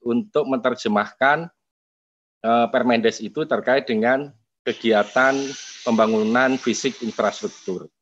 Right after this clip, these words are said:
Artinya di, di situ diikat dengan, eh, padat karya tunai desa P K T D. Dengan, eh, persyaratan bahwa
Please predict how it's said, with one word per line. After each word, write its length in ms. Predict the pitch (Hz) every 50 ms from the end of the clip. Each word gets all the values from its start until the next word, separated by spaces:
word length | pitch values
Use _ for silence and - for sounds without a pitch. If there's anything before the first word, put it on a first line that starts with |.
| _ _ _ _ _ _ _ _ _ _ _ _ _
Artinya 540 | - 139 131 131 160 151 151 170 202 220 214
di, 180 | - 156 127
di 160 | - 151 147
situ 320 | 135 - 151 147 143 202 208
diikat 540 | 180 147 143 139 131 - 170 180 180 139 151
dengan, 420 | 135 131 131 143 160 160 180 185 160 _ _ _ _ -
eh, 440 | 123 135 131 131 127 127 127 123 123 120
padat 320 | - 127 - 143 131 -
karya 320 | - 127 123 135 151 156 151
tunai 560 | 147 131 135 127 127 131 135 131 123 123 117 -
desa 320 | 120 107 - - 98 87 -
P 100 | 117 104
K 60 | - 90 87
T 60 | - 95 87
D. 80 | _ - 87 82 78 - _ _ _ _ _ _ _ _ _ _ _ _ _
Dengan, 480 | - 127 123 127 135 160 185 202 220 214 - _ _ _ _ -
eh, 320 | 135 135 139 135 131 131 131 -
persyaratan 760 | 143 135 - 147 151 165 180 202 - 135 123 123 135 143 135
bahwa 560 | 120 98 107 107 107 113 131 151 185 226